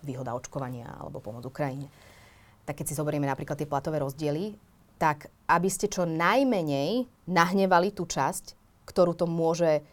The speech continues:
ktorej to môže niečo zobrať. Ergo v tomto prípade mužov. Že som hovorila, alebo písala, alebo to tak vždy vysvetľujem, že to sa týka aj vás, že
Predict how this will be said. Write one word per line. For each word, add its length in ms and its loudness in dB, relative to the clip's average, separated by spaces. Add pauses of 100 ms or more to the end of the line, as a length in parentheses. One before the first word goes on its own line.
(140)
ktorej 320 2
to 40 0
môže 280 -2
niečo 160 -6
zobrať. 400 -4
Ergo 240 -4
v 80 -10
tomto 240 -4
prípade 320 -2
mužov. 400 -4 (240)
Že 240 -4
som 80 -2
hovorila, 480 2 (160)
alebo 240 -4
písala, 480 2
alebo 160 0
to 80 -8
tak 160 -4
vždy 160 -4
vysvetľujem, 400 -4
že 160 -4 (640)
to 80 0
sa 80 0
týka 240 -2
aj 160 0
vás, 320 4 (480)
že 240 0